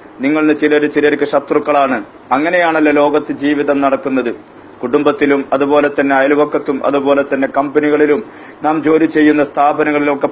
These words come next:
പരസ്പരം ശത്രു മനോഭാവം ഉണ്ടാവും. ചില പൈശാചിക ചിന്തകൾ നമ്മെ വലഞ്ഞു കെട്ടിക്കൊണ്ട്, വരിഞ്ഞു കെട്ടിക്കൊണ്ട് നാം ആ കുടുക്കിലൂടെ സഞ്ചരിക്കുന്ന ചില സ്വഭാവങ്ങളുണ്ട്. സത്യ,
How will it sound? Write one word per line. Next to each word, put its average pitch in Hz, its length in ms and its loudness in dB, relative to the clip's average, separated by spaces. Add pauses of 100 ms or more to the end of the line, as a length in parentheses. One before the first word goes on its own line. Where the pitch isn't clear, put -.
പരസ്പരം 156 580 0
ശത്രു 151 440 -4
മനോഭാവം 156 680 0
ഉണ്ടാവും. 147 420 0 (640)
ചില 151 240 2 (1400)
പൈശാചിക 165 680 2
ചിന്തകൾ 160 540 -2
നമ്മെ 156 220 0
വലഞ്ഞു 156 380 0
കെട്ടിക്കൊണ്ട്, 151 580 0 (380)
വരിഞ്ഞു 156 440 2
കെട്ടിക്കൊണ്ട് 156 500 2 (120)
നാം 147 260 0
ആ 151 80 2
കുടുക്കിലൂടെ 165 760 0
സഞ്ചരിക്കുന്ന 151 640 0
ചില 143 260 -2
സ്വഭാവങ്ങളുണ്ട്. 135 840 -2 (560)
സത്യ, 135 280 -4